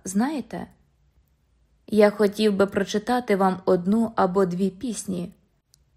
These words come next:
Тут немає нікого, у кого є яке-небудь критичне вміння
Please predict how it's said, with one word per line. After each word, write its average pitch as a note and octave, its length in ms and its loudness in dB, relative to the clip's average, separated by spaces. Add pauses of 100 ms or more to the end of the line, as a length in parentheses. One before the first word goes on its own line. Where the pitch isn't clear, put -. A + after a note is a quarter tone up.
(260)
Тут A#3 260 4
немає A3+ 420 6
нікого, G#3+ 640 2
у F#3 60 2
кого G#3 280 6
є G#3+ 160 4
яке-небудь G3+ 640 2
критичне G#3 680 0
вміння A3 540 2